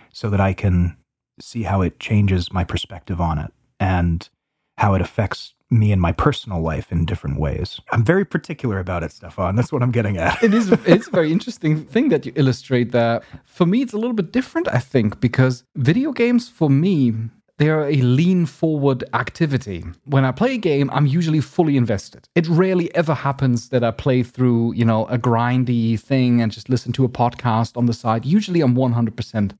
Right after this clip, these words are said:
Speaker 2: invested. What I do though is, for example, I re-listen to audiobooks. For example, every couple of years I would catch myself re-listening through books from Sartre or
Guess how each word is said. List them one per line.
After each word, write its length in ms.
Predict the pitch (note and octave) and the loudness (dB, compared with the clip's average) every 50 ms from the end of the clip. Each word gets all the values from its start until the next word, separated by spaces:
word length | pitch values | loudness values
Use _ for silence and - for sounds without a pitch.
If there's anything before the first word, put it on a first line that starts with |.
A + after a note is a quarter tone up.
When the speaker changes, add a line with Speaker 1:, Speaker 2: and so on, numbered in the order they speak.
| _ - | _ 2
Speaker 2:
invested. 560 | C#3 B2+ A2+ B2+ C3 C3 - - - G2+ - _ - | 2 4 4 2 0 0 -2 -8 -14 -16 -16 _ -4
What 200 | - C3 C#3+ C#3 | -2 0 2 2
I 60 | C3+ | 2
do 320 | C3 A#2+ B2 G3 A#3 B3+ B3+ | 0 0 0 0 0 0 0
though 340 | F3 C#3+ B2+ A#2+ B2 B2 G#2 | 0 0 2 2 2 2 2
is, 180 | C3+ B2 - - | 0 0 -2 -2
for 140 | - - | -2 -2
example, 600 | C3+ A#2 A2+ B2 A#2 A#2 A2 - B2+ A#2+ A#2 A#2+ - _ | -2 0 0 0 0 0 0 -2 -2 -2 -2 -4 -8 _
I 280 | - A#2 A#2+ A#2+ A#2+ A2+ A2+ - - - | -2 0 2 2 2 0 -2 -6 -10 -10
re-listen 1200 | C3 B2 A2+ G#2+ A#2+ C#3 E3+ F3+ F3 E3+ D3 A#2+ A2+ A#2 C#3+ F3 F3 - - C3+ B2 B2+ B2+ B2+ | -8 -4 -2 2 2 2 2 2 0 0 0 2 2 2 2 0 -2 -2 -2 0 2 2 2 0
to 160 | - - C3 | 0 -2 -2
audiobooks. 800 | A#2+ D3 D#3 D#3+ B2+ G2+ F#2 E2 - - - - - - - - _ _ | 0 2 2 2 2 0 -2 -2 -4 -8 -10 -12 -16 -20 -20 -20 _ _
For 140 | - A#3 A3+ | -2 -2 0
example, 580 | - G#3 G3+ G3 G3 - G#3 G#3 G3+ G3+ D3+ - | 0 0 0 0 2 2 0 0 0 0 0 0
every 200 | C#3 G#3+ A#3 A#3+ | 0 0 0 0
couple 240 | - A#3 - A3 G#3 | -2 -2 -2 0 0
of 140 | G3+ C#3+ B2+ | -2 0 2
years 220 | B2+ B2 A#2+ B2 | 2 2 2 2
I 40 | C3 | 0
would 140 | C3 C3 C3 | -2 -2 -2
catch 260 | - B2+ A#2 - - | -2 -2 -2 -2 -2
myself 640 | C#3+ C#3 C3+ - D#3+ F3+ G#3+ A3 G#3 - _ _ - | -2 -2 -2 -2 -2 -2 -2 -4 -6 -10 _ _ -6
re-listening 1040 | C3+ C#3+ A#2 C3 D#3+ D#3+ C3 C3 C3 B2+ - - B2+ A#2+ A#2+ A#2+ A#2+ B2 C3 B2+ | -2 0 2 2 4 4 4 2 2 0 -2 -2 0 2 2 4 2 2 2 0
through 500 | A#2+ - - - C3+ C3 B2 B2 B2+ A#2 - _ _ _ | -2 -4 -4 0 2 2 2 2 0 -2 -6 _ _ _
books 280 | - D#3 D3 - - | 0 0 0 -2 -4
from 180 | - C3+ A#2+ A#2 | -2 0 0 0
Sartre 800 | A2 - - - A#2 B2 C#3+ D3+ - - - G3 G3+ G3+ - - | 0 -4 -8 -10 -8 -6 -6 -6 -4 -2 -2 0 0 0 -2 0
or 220 | B2+ B2+ C3 C3 | 0 0 0 0